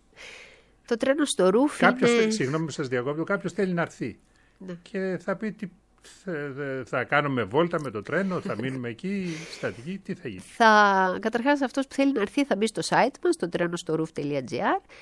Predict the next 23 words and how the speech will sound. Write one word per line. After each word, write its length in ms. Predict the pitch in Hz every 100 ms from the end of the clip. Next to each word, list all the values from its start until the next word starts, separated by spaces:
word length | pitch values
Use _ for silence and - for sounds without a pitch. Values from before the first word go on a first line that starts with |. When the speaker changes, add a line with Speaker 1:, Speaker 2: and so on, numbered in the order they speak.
| - - -
Speaker 1:
Το 100 | 262
τρένο 260 | 262 240
στο 180 | 233 208
Ρουφ 220 | 226 -
πια, 360 | - - 202 247
μετά 180 | 170 185
από 100 | 185
είκοσι 240 | 180 -
έξι 220 | 190 - 196
χρόνια, 420 | 190 190 185 185
είναι 260 | - 196 190
ένα 420 | 190 190 190 175
βιομηχανικό 640 | 165 160 165 156 160 170 190
μνημείο 420 | 170 156 170 208
σπάνιο 580 | - 208 196 156 120 117
του 140 | 139
σύγχρονου 760 | - 170 160 147 147 139 131 135
ελληνικού 360 | 143 143 147
πολιτισμού 460 | - 139 - 147 139
και 120 | 120
της 140 | -
ελληνικής 380 | 143 135 135 135
ιστορίας. 580 | - - 117 185 320